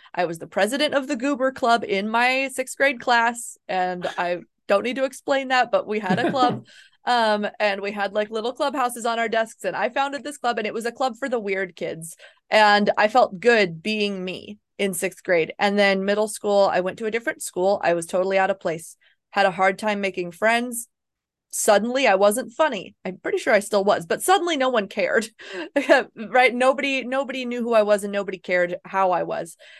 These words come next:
Speaker 1: And it just started to, that plus I think a lot of other childhood experiences just created this, like, perfect storm of insecurity in me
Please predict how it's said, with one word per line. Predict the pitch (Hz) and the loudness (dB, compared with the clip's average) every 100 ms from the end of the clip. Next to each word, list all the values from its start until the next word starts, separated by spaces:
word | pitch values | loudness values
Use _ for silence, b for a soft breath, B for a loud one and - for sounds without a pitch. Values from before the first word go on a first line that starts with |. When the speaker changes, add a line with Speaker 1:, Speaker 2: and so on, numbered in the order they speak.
| B | B
Speaker 1:
And | 226 220 208 202 196 - | 2 4 4 2 -4 2
it | 226 208 | 2 2
just | 254 247 - - _ | -2 -2 -8 -16 _
started | - - 247 269 262 208 | -12 -2 0 0 -2 -8
to, | 247 208 | -10 0
that | 214 247 247 | 2 2 0
plus | 226 214 - | -2 -2 -2
I | - | -10
think | 196 196 190 | -10 -10 -8
a | 190 | -2
lot | 185 185 | 2 2
of | 175 _ _ - - | -2 _ _ -10 -2
other | 196 196 | 0 0
childhood | 190 180 196 185 | -2 -2 -2 -4
experiences | 180 - 185 185 202 214 214 | -8 -10 -6 -4 -4 -4 -6
just | 208 208 - B B B - | -6 -10 -12 B B B -2
created | 262 247 240 233 | 4 6 8 6
this, | 220 214 | 4 2
like, | 202 - | 0 0
perfect | 214 202 196 | -2 -2 -2
storm | - - 190 185 | -6 0 0 2
of | 180 | -2
insecurity | 180 175 165 165 165 160 156 - | -6 -6 -6 -6 -2 -2 -2 -4
in | 147 | -8
me | 151 190 | -10 -14